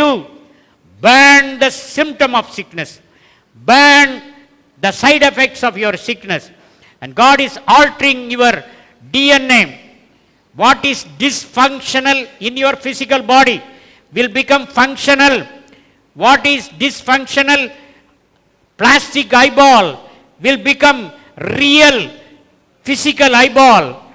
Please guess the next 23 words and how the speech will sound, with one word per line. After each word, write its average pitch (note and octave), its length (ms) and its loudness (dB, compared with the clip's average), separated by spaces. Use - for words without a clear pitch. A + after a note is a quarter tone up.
Functional, C#4+ 680 -2
real C#4 500 -2
physical C4+ 420 -2
eyeball. A3+ 640 2
Several C#4 480 0
people C4+ 280 -6
are C4 140 0
not B3 280 0
able C4+ 260 0
to C4 120 -10
digest C#4+ 440 0
your C4+ 200 0
food. B3+ 420 -6
I F#3+ 80 4
am B3+ 140 0
speaking C4+ 640 -6
to C4 100 -10
the B3+ 100 0
G C#4 180 -2
I C4+ 120 2
tract, A#3 260 0
gastrointestinal C4 1700 -2
tract. B3 300 0